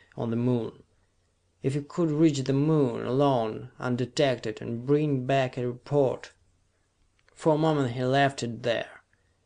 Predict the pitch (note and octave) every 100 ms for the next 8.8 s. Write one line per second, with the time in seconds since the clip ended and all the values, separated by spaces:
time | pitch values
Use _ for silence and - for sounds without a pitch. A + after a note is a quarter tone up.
0 | _ - A2+ A2 - C#3 B2+ A#2+ - -
1 | C3+ B2+ B2 - C3+ B2+ B2+ B2 A#2+ A2
2 | B2 B2+ A#2 A#2 A2 - B2+ B2+ B2 A#2
3 | A2+ A#2 A#2 C3 - B2+ A#2 A2 - B2
4 | A#2 - - _ _ _ _ _ _ _
5 | _ _ B2+ B2+ - F#3 D#3+ D3 E3+ C#3
6 | E3 D#3+ B2 A#2 - A#2 A2 B2 D3 D3
7 | _ _ _ _ _ - C3 A2 - A#2+
8 | A2+ A2 G#2+ A2+ A2+ A#2 - -